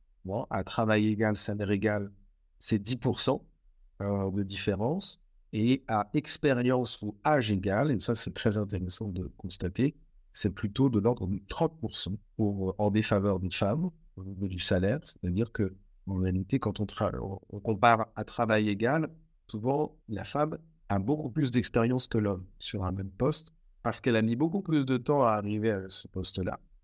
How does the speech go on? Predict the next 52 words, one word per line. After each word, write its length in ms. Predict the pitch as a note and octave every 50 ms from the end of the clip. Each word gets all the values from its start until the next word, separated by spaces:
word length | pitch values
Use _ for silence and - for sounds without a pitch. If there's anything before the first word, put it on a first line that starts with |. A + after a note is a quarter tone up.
| - _
parce 140 | - G#2 -
qu'on 140 | - B2+ A#2
lui 120 | G#2+ G#2
a 100 | G#2 G2+
demandé 320 | G2 G2 G#2 A2 A2 A2 A2+
beaucoup 260 | G#2+ G#2 G#2 G2+ G#2
plus, 340 | - - - C#3+ D3 - A#2+
et 40 |
parce 200 | - - G#2+ -
qu'elle 160 | - - G2+ G2
a 40 |
été 220 | F#2+ F#2 F#2+ - G#2+
victime 500 | F#2+ G#2 A#2+ B2+ _ - - D3 C#3+ C#3
d'une 140 | A2+ G2+ G2
discrimination 720 | F#2+ - - - - - A2+ G#2 G2+ G#2 F#2+ - - D#3+
dans 100 | C3 -
sa 160 | - - F#2
progression 600 | F2+ - - - D3+ D3 - B2 A#2+ - - B2+
de 60 | A#2+
carrière. 300 | - - A2 G#2 G2 - - - _ _ _ _ _ _ _ _ _
Et 80 | G#2+ G#2+
donc, 180 | A#2 A#2 A2+ -
quand 220 | - E3 E3 E3 D#3
on 100 | C3+ A2
compare 560 | - C#3+ C3 B2+ C#3+ C#3 C3 B2 A#2 G#2+ - - _ _ _ _ _ _ -
à 140 | F#2 - _
ancienneté 640 | - D3 D3+ - - - C3+ C3 A#2 - C3 B2 A#2
égale 280 | A2+ G#2 A#2 A#2+ A2+ G#2
ou 120 | G2 F#2
à 100 | F2 - - - -
âge 220 | C3+ B2+ A#2+ G#2+
égal, 380 | G2+ F#2 F#2 G2 A2+ C#3+ D#3 D#3+ E3 - - _ _ _ _ _
là, 140 | A2+ B2 C3+
on 80 | C3
se 160 | G#2+ - - G#2
rend 180 | F#2+ G2+ G2+
compte 220 | G2+ C3+ D#3 D#3 -
qu'on, 320 | - G#2+ F#2+ G2 G2 F#2+ F2+ - - - -
que 80 | -
les 140 | G#2+ F#2 F#2+
femmes 300 | - - C#3 C#3+ D3+ D#3 - -
sont 200 | - - - A#2
sur 200 | G#2 - A#2+ G2+
des 140 | G2 G2+ G2+
postes 340 | - A2+ G#2 - - - G2 F#2 F2+ - - -
avec 300 | - F#2 F#2 G2 F#2+ F2 - F#2 F#2 - _ - - _
moins 280 | G#2 G#2 B2 C3 D3+
de 60 | C#3
responsabilités 840 | B2 A#2+ A2 - - G#2+ - - G#2+ G2+ G#2 G2 G2 G2+ G2 - A2+
que 100 | - -
les 160 | F#2 F#2 F#2
hommes, 160 | A2 C3 D#3+